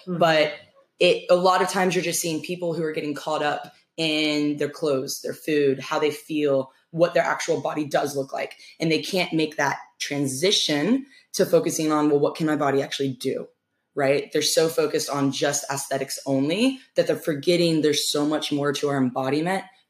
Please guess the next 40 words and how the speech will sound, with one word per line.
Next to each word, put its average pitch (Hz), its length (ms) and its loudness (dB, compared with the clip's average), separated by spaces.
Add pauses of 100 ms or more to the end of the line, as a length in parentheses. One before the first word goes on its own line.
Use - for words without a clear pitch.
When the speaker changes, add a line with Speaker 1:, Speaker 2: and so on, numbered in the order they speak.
Speaker 2:
beyond 147 580 0
just 143 220 -4
what 131 100 0
it - 100 -6
looks - 220 -8
like. - 320 -10 (560)
Speaker 1:
Yeah, 170 320 -2
that 196 120 -4
makes 175 200 -2
sense. 151 320 -8
Like, 147 200 -6 (460)
as 165 140 -4
opposed 180 360 4
to 170 80 -2
just 165 200 -4
the 160 40 -6
superficial 165 680 -6
aspect, - 640 -8
you 160 80 -6
can 160 100 -6
also 156 300 -2
say, 143 300 2
"Hey, 175 520 2 (560)
I'm 156 220 -2
able 180 320 6
to 156 80 4
do 151 240 4
a - 20 -2
handstand," 147 840 -6
right? 160 280 2
"I'm 160 180 0
able 175 380 6
to 160 80 4
do 156 220 8
a 143 40 0
heavy 156 320 4
squat. - 580 2
I'm 160 200 -4
able 165 320 2
to 160 140 -6